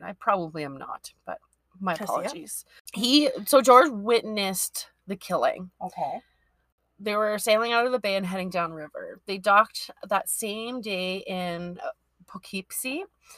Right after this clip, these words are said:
Speaker 1: Panzram went to shore and stole a quantity of fishing nets worth more than a thousand dollars, and they set sail again and cruised across,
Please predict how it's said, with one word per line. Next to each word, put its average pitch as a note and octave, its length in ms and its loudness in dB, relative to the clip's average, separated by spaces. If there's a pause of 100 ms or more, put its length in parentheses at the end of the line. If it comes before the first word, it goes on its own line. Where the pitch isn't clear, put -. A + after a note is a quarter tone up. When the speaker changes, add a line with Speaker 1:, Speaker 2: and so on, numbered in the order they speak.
(520)
Speaker 1:
Panzram B3 600 2
went G#3+ 300 -4
to - 320 -8
shore F#3+ 300 -6
and F#3+ 120 -6
stole F3+ 220 -4
a F3+ 40 -6
quantity F#3 400 -6
of F#3+ 80 -8
fishing F3+ 360 -10
nets E3+ 300 -8
worth F3 360 -10
more E3+ 180 0
than F3+ 140 -8
a F3+ 80 -6
thousand F#3 360 -6
dollars, A#3 460 -4
and G#3+ 100 -6
they F#3 60 -4
set - 260 0
sail F#3+ 220 0
again F3 300 -6
and E3+ 100 -8
cruised - 280 -10
across, - 460 -4